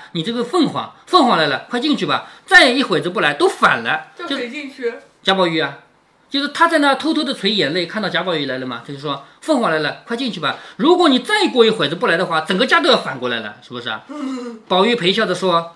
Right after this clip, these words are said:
Speaker 1: ：“你猜我往哪里去了？”就是贾宝玉是想要告诉玉钏，我这一次不是随便出去的，我是去纪念你姐姐的，知道吗？他是想要说这个话的。他陪笑着说，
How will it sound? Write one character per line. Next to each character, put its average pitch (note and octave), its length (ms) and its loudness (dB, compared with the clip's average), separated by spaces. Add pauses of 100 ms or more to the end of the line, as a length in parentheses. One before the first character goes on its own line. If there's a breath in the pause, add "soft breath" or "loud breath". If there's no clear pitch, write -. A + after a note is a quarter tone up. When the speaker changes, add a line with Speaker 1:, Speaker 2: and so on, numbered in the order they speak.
(120)
Speaker 1:
：“你 G3 120 0
猜 E4 220 4
我 C#4 160 4
往 F#3 160 4
哪 F3+ 160 4
里 A#3 100 0
去 - 140 -6
了？” A2 220 -8 (260 loud breath)
就 E4+ 100 2
是 F4 80 6
贾 C4+ 280 6
宝 B3+ 180 4
玉 A3 100 0
是 - 160 -4
想 D#3+ 400 -2
要 B3 140 2
告 D4 280 0
诉 F3 140 -6
玉 G#3+ 160 -6
钏， C#3+ 340 -4
我 C3 380 -2
这 C#4+ 60 -4
一 A3+ 120 -2
次 D3 240 -10
不 F3+ 200 -8
是 E3+ 220 -8 (100)
随 D#3 240 -4
便 F#3 180 -4
出 C3 80 -16
去 A#2+ 140 -16
的， G#2 100 -10
我 A#2 160 -8
是 D#3 140 -12
去 D3+ 120 -14
纪 F3 200 -8
念 B2+ 160 -6
你 C#3 80 -8
姐 G#2+ 200 -12
姐 A2 140 -14
的， G#2+ 160 -12 (140)
知 C#3 100 -14
道 B2 100 -6
吗？ A#2+ 200 -6 (180 loud breath)
他 C4+ 80 -2
是 C4 100 -6
想 D#3 200 -2
要 D#3+ 80 -2
说 A#3+ 160 -6
这 B3 100 -6
个 F#3+ 80 -6
话 D#3 140 -4
的。 A#2 180 -8 (160 loud breath)
他 G3+ 120 0
陪 E3 300 -2
笑 B3 280 2
着 C#3+ 80 -4
说， B2+ 260 -6